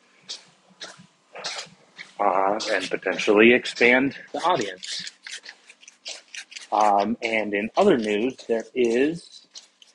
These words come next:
just a little te-, teaser here. There is a new element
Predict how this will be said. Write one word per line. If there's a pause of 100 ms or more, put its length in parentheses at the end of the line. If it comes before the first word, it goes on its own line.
(1300)
just
a
little
te-,
teaser
here.
There
is (180)
a
new (100)
element